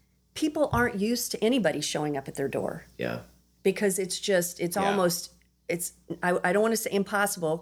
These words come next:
Speaker 1: 'cause a lot almost did it <laughs> when you ran.
Speaker 2: <laughs>
Speaker 1: You were out there,
Speaker 2: Uh.
Speaker 1: went around the globe, everybody,
Speaker 2: <laughs>
Speaker 1: in mileage. Let's just remember that. Uh, it, it's possible,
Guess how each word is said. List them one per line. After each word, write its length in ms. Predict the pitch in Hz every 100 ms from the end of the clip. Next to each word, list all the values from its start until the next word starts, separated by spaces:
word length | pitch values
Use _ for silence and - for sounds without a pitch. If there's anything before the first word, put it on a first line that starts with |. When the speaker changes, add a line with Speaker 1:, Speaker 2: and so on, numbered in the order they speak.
| -
Speaker 1:
'cause 160 | 170
a 60 | 170
lot 320 | 156 160 185
almost 360 | 196 202 196 -
did 200 | 202 190
it 160 | 160 -
<laughs> 540 | 208 190 220 240 180
when 200 | 220 214
you 120 | 214
ran. 420 | 220 233 202 160 - - 165
Speaker 2:
<laughs> 260 | - 175 -
Speaker 1:
You 180 | 208 247
were 100 | 240
out 240 | 247 247
there, 340 | 214 185 185 175 208 208 196 175 135 _ _
Speaker 2:
Uh. 280 | 131 127 113 107
Speaker 1:
went 280 | 156 180 202
around 280 | 208 208
the 60 | 208
globe, 340 | 202 208 208
everybody, 640 | 175 165 165 160 156 160 170
Speaker 2:
<laughs> 40 |
Speaker 1:
in 140 | 165 165
mileage. 580 | 170 170 156 143 143 -
Let's 240 | 156 -
just 200 | 165 -
remember 320 | 170 170 165
that. 340 | 147 123 127 - - - -
Uh, 300 | - 185 165 - - _ _ - _ _ _ _ _ _ -
it, 120 | -
it's 180 | 202 202
possible, 800 | - 202 226 269 262 262 -